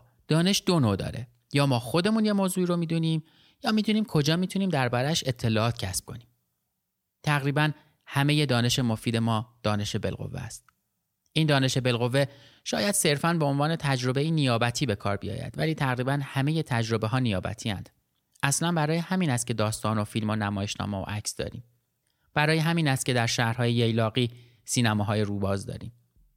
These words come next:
ما خیلی بیشتر از آن که با شیرجه در جاهای نامنتظر جهان ما را گسترش دهیم، از راه همدلی‌های محدود به این هدف می‌رسیم. جمله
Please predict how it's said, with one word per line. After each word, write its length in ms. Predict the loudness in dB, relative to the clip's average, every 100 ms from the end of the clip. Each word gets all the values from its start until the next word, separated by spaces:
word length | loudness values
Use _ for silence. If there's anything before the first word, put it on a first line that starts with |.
| _ 0
ما 260 | 2 2
خیلی 300 | 0 0 2
بیشتر 320 | 0 0 2
از 140 | 2 0
آن 100 | -2
که 120 | 0
با 140 | 0
شیرجه 400 | 0 0 0 0
در 140 | 0 0
جاهای 440 | 2 2 2 2
نامنتظر 680 | 2 2 0 0 -2 0 0
جهان 340 | 0 -2 -2
ما 160 | -2 -2
را 120 | -4
گسترش 460 | -4 -4 -2 -2 -2
دهیم، 280 | -2 0 -2 -4 -20 _ _ -2
از 220 | 0 2
راه 120 | 2
همدلی‌های 680 | 2 2 2 2 2 2 2
محدود 480 | 0 -2 0 -2 0
به 80 |
این 140 | -4 -2
هدف 280 | -4 -4 -6
می‌رسیم. 400 | -8 -6 -8 -12 _ _ _ _
جمله 580 | 0 2 2 2 2